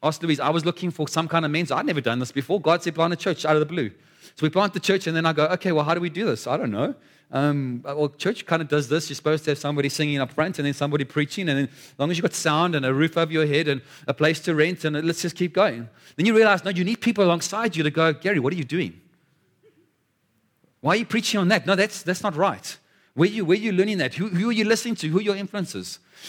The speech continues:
So I went out and I started to engage different guys around the city, around the, the country, even beyond. And, and there were guys who, who want you part of their little thing, so they try and recruit you. And I want to be recruited.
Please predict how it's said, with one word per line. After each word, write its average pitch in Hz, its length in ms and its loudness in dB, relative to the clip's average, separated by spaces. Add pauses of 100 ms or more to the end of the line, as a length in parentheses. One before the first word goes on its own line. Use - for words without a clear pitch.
(160)
So 190 120 4
I 220 100 6
went 208 180 4
out 208 160 2
and 165 80 -2
I 151 40 0
started 190 320 2
to 139 140 -2 (160)
engage 175 320 2
different 180 300 -2
guys 185 260 2
around 175 240 2
the 156 60 -4
city, 185 500 0
around 160 300 4
the, 156 120 -2
the 139 120 -8
country, 190 420 0
even 190 260 0
beyond. 175 480 2 (380)
And, 147 180 0
and 147 160 0
there 151 80 4
were 151 80 4
guys 240 360 4
who, 202 100 0
who 165 260 -2
want 202 240 2
you 240 60 2
part 208 240 4
of 170 140 -2
their 196 180 4
little 185 240 2
thing, 190 320 -2 (180)
so - 140 -4
they 160 80 2
try 196 160 0
and 190 80 0
recruit - 420 -2
you. 180 200 0 (800)
And 180 120 2
I - 20 2
want 247 140 4
to - 20 2
be 226 120 2
recruited. 208 540 2